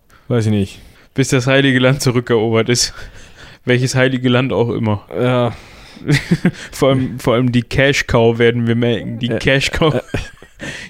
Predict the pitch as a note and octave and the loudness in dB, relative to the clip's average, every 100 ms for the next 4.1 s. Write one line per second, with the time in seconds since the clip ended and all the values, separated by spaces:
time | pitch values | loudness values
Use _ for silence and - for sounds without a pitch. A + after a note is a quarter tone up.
0 | _ B2 A#2 - C3 C3 - B2 A#2+ - | _ -6 -4 0 0 0 0 2 2 0
1 | A#2+ A#2 - A2 A2 G#2+ A2+ A#2 A2+ A2 | 2 2 0 -2 -2 -4 -8 0 2 2
2 | G#2+ - A#2 A2 A2 G#2+ A2 A#2 A2 G#2 | 0 0 -2 0 0 -2 -4 -4 -2 -4
3 | - - - - - - - - C3 B2+ | -6 -18 -20 -20 -20 -20 -10 0 2 2